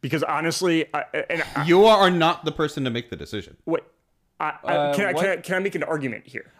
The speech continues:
Speaker 2: I wanna hear what he has to
Speaker 1: Well,
Speaker 2: say
Speaker 1: I would,
Speaker 2: first.
Speaker 1: I'd like to make a hor-, I make
Speaker 2: I'd like to may-, what, hear what he
Speaker 3: What,
Speaker 2: has to
Speaker 3: uh,
Speaker 2: say first.
Speaker 3: creature type is Neilor? Is he just a
Speaker 2: Nihilor
Speaker 3: horror?
Speaker 2: is just a horror.
Speaker 1: I feel like nightmares and horrors are actually basically the same thing.
Speaker 3: Um,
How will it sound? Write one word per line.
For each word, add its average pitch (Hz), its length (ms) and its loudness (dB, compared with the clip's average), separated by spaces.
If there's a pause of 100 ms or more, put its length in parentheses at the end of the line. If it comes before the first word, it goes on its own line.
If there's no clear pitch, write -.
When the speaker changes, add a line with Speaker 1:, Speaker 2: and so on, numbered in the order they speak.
Speaker 2:
I 175 100 6
wanna 359 220 4
hear 302 140 2
what 269 100 -2
he 285 100 0
has 339 140 -2
to 320 80 -8
Speaker 1:
Well, - 100 0
Speaker 2:
say - 80 2
Speaker 1:
I 190 40 2
would, 196 100 2
Speaker 2:
first. - 160 -6
Speaker 1:
I'd 175 100 0
like 170 120 0
to 170 60 -8
make 160 100 -4
a 131 60 -4
hor-, 131 240 -4
I 143 60 -2
make 139 180 -4
Speaker 2:
I'd 196 140 4
like 262 200 6
to 262 100 4
may-, 247 200 0
what, 233 280 0
hear 233 200 -8
what 233 160 -4
he 139 120 -6
Speaker 3:
What, 175 120 2
Speaker 2:
has 247 140 0
to 175 100 0
Speaker 3:
uh, 170 280 2
Speaker 2:
say - 80 -8
first. - 100 -16
Speaker 3:
creature 165 300 -12
type 160 260 -8
is 123 120 -16
Neilor? - 520 -16 (100)
Is 127 100 -14
he 135 120 -10
just 113 360 -8
a - 40 0
Speaker 2:
Nihilor 143 180 2
Speaker 3:
horror? 185 200 4
Speaker 2:
is 143 260 -2 (360)
just - 520 -10
a 104 40 -6
horror. 82 460 -12 (720)
Speaker 1:
I 135 40 -10
feel 220 140 -2
like 226 100 -2
nightmares 131 500 -2
and 117 180 -10
horrors 117 460 -8
are - 200 -12
actually 110 460 -8
basically 104 540 -12
the - 160 -18
same - 280 -16
thing. - 380 -18 (520)
Speaker 3:
Um, 123 440 -6